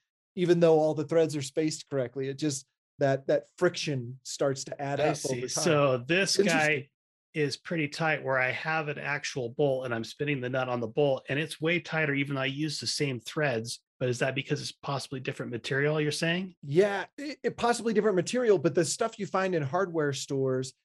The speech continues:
Speaker 1: is generally a very loose tolerance type tap or, or thread.
Speaker 2: Yeah, 'cause the actual nut on the actual bolt, when I shake it, it jiggles, and you can hear
Speaker 1: Yep.
Speaker 2: that,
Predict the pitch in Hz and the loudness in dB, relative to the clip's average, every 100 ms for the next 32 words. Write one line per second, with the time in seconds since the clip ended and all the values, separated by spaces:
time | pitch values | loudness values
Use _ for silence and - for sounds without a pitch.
0 | _ 165 135 - 175 185 170 151 139 139 | _ -2 -2 4 6 6 4 2 2 4
1 | 156 151 127 139 165 139 - 151 143 143 | 4 4 2 0 0 -2 -2 2 2 2
2 | 135 135 - - _ _ - 139 - - | 0 -2 -6 -10 _ _ -2 -2 -2 -4
3 | 147 101 - - 151 127 123 113 - 131 | -4 -4 -10 -8 -2 0 -2 -4 -4 -2
4 | 123 113 - 147 113 76 - _ 131 131 | -2 -6 -4 -2 -2 -4 -14 _ -4 -4
5 | 120 151 131 - 139 127 131 151 - 160 | -2 -2 -2 0 2 2 2 -2 -2 -4
6 | 135 131 151 131 131 131 135 - 113 147 | -4 -2 -2 -2 -2 -2 -4 -6 -6 0
7 | 147 127 120 117 110 - 143 123 107 110 | 2 0 -4 -6 -4 -2 -2 -4 -8 -4
8 | 139 120 98 104 107 104 104 107 120 143 | -4 -2 -4 -8 -10 -12 -10 -4 -2 -2
9 | 104 | -6